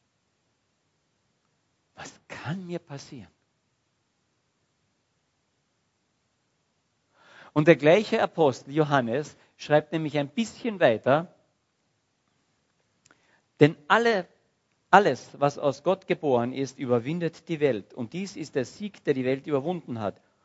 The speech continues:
unser Glaube. Wer aber ist es, der die Welt überwindet,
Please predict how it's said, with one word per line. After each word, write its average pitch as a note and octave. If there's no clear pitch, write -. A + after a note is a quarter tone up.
unser D3
Glaube. A2+
Wer G#3
aber D3
ist C3+
es, G#2
der C#3
die B2+
Welt C3
überwindet, A#2+